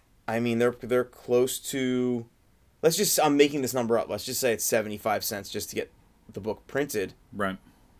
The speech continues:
Speaker 1: But then it's got, like, Diamond gets their cut. And then you guys are, if the book's three ninety-nine, stores are getting the books for two dollars. <laughs> Like, where are the margins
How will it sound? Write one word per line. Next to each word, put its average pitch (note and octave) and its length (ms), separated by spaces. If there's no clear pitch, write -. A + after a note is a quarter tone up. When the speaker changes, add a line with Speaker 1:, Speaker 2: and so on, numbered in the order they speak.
Speaker 1:
But C3+ 160
then C#3+ 180
it's C#3+ 140
got, C#3+ 240
like, A#2+ 200
Diamond B2+ 460
gets C3 220
their G#2+ 180
cut. G#2 400
And C#3+ 180
then C#3 220
you B2+ 200
guys C3 420
are, - 200
if C3+ 160
the C3 60
book's C#3 320
three C3+ 200
ninety-nine, B2 920
stores C#3 600
are C#3 80
getting B2+ 360
the C3 60
books B2 260
for B2+ 120
two - 240
dollars. C3+ 520
<laughs> D3+ 40
Like, - 120
where D#3 460
are D#3+ 60
the D3+ 120
margins C3 760